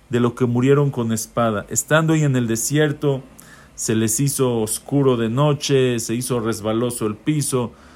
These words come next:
se tropezaron, se pegaron con los árboles. Ahí mismo en el bosque, en las, en el bosque que estaban,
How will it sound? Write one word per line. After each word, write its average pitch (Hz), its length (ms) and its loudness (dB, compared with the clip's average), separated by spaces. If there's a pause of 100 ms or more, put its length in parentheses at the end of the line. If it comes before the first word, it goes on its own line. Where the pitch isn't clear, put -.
(140)
se - 180 -6
tropezaron, 131 920 2
se 117 140 0
pegaron 131 580 2
con 113 220 -2
los 110 220 -4
árboles. 143 840 2 (380)
Ahí 160 260 2
mismo 160 540 0
en 123 140 -2
el 117 160 0
bosque, 147 480 0
en 98 200 -6
las, 98 280 -8
en 107 100 -8
el 104 100 -4
bosque 131 440 -4
que 131 100 -4
estaban, 143 540 0